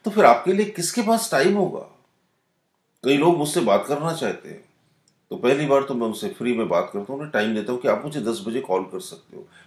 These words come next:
फिर next डे उनका message आता है, "Sorry sir, हम busy हो गए, आपको कॉल नहीं कर सकते, दोबारा time दे दीजिए।"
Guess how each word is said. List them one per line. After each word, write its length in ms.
फिर 140
next 280
डे 60
उनका 220
message 320
आता 180
है, 60
"Sorry 280
sir, 220
हम 120
busy 220
हो 60
गए, 100
आपको 140
कॉल 220
नहीं 160
कर 80
सकते, 380
दोबारा 680
time 180
दे 140
दीजिए।" 400